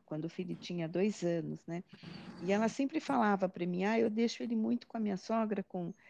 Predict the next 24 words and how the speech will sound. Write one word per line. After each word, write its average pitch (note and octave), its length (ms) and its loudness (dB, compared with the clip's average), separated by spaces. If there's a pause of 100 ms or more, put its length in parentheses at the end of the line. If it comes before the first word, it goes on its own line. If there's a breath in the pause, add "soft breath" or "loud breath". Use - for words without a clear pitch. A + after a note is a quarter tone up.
(180 loud breath)
com F3+ 80 -8
meu F3+ 160 0
marido, G3 520 2
porque G3+ 480 -4
se A#3 140 0
eu A#3 40 0
precisar G3+ 380 -4
viajar", E3+ 600 -2
e G#3 80 -4
de A3 120 -4
fato G#3+ 300 -6
precisou. A3 600 -6 (580 soft breath)
E F3 340 -2
essa F3+ 220 0
rede G#3+ 260 0
estava G#3 280 -4
formada, G3 640 -2
o D#3+ 80 -6
que - 140 -16
deu F3+ 380 -6
muita G3 500 -2
segurança E3+ 580 -6
pra - 200 -16
ela. E3+ 400 -2